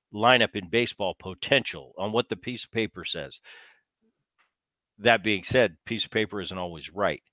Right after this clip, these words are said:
They're last. That makes no sense. That, that Bogarts, Soto, Machado, Tatis, Cruz. There's no way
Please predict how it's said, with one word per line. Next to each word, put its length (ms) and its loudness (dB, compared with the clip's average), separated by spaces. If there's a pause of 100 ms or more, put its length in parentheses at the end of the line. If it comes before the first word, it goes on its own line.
(180)
They're 180 6
last. 840 6 (320)
That 160 6
makes 280 2
no 220 2
sense. 640 0 (560)
That, 280 2
that 240 8 (800)
Bogarts, 680 4 (600)
Soto, 600 4 (500)
Machado, 680 4 (440)
Tatis, 840 2 (440)
Cruz. 800 -4 (1900)
There's 240 0
no 180 6
way 560 4